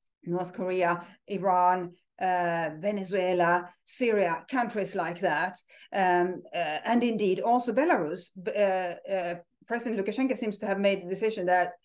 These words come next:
he's, uh, not gonna aspire to be part of any fine, uh, gatherings of global leaders anymore. He will go down this route.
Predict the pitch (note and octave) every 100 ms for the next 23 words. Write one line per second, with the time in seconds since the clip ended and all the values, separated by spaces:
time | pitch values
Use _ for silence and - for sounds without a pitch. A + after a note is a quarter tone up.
0 | _ _ - A#3+ A#3 - - G3 F#3 F3
1 | - G#3 G#3 G3+ F3+ G3 - G3 G3+ G3
2 | F3+ F3+ F#3 F3+ F#3 F#3+ F3 F3 F#3+ F#3+
3 | F3+ F3 - _ F3 F3 E3+ E3+ E3+ E3
4 | F3+ F3+ G3 F#3 F3 F3 F3 F3+ F#3+ F3
5 | F3 A#3+ G3 F3+ E3 D#3 D#3+ D#3+ E3 F#3+
6 | G#3 G3+ F#3 F3+ F3 E3+ E3 D#3+ D#3 F3
7 | D#3+ E3+